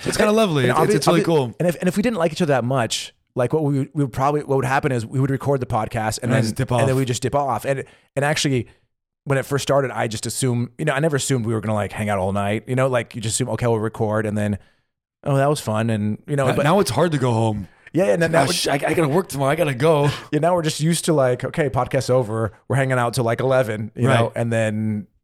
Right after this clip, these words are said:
Speaker 2: yeah, go home. Yeah, so I don't know, but, but it's, it's cool, the, the, the post-show hangout.
Speaker 1: It is. It's, it's one, it's one of the best parts about doing a <laughs> podcast, actually.
Speaker 2: Oh, absolutely. And one of the other best parts is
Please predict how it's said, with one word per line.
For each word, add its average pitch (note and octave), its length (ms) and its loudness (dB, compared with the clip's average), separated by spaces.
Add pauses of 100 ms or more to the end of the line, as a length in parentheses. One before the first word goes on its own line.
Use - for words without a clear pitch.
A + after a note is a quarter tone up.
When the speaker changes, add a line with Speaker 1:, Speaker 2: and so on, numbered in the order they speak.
(320)
Speaker 2:
yeah, G#2 180 -2
go G#2 200 -2
home. A2 360 0
Yeah, G2 140 -2
so G2 220 -2
I G2+ 100 0
don't A2 100 -2 (100)
know, A#2+ 80 -6
but, A2+ 220 -4
but D3 60 2
it's, - 100 -8
it's - 180 -8
cool, F3+ 260 0
the, F#2 340 -4 (500)
the, A2 60 -2
the G#2 320 0
post-show B2 440 -2
hangout. G2+ 520 -4
Speaker 1:
It B2+ 100 -2
is. A#2 280 -2
It's, A#2 160 -4
it's A#2+ 180 -2
one, A#2 140 -2
it's A2+ 100 -6
one C3 100 0
of B2+ 40 0
the A#2 80 -2
best B2+ 180 -2
parts D3+ 240 0
about A2+ 240 -2
doing G#2+ 140 -4
a G#2+ 40 -4
<laughs> - 120 -6
podcast, - 500 -10
actually. G#2+ 420 -6
Speaker 2:
Oh, B2 140 -2 (100)
absolutely. A#2+ 600 -2 (260)
And D#3 100 2
one E3+ 120 4
of C#3+ 40 -4
the C#3+ 120 0
other D#3+ 120 2
best A2+ 240 0
parts G#2+ 320 0
is A2 360 -2